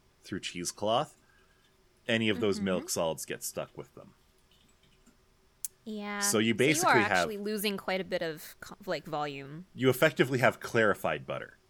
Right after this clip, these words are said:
Speaker 2: Mm-hmm.
Speaker 1: Ye-
Speaker 2: Mm-hmm.
Speaker 1: except with, with the special
Speaker 2: Infused with
Speaker 1: sauce.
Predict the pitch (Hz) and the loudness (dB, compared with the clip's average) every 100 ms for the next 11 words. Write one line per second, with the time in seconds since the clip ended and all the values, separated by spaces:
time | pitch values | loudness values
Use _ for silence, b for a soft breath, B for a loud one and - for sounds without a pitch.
0 | _ _ _ _ _ _ - 254 277 494 | _ _ _ _ _ _ -12 -8 -8 -6
1 | 123 127 226 156 - - 117 101 - 95 | -4 -4 0 0 2 2 4 4 2 -2
2 | 87 - - _ _ _ _ - 101 - | -2 -4 -20 _ _ _ _ -4 -4 -2
3 | 113 196 - 107 180 170 - 170 160 - | -2 0 0 0 0 -2 -2 -2 -2 -4
4 | - - - | 0 0 0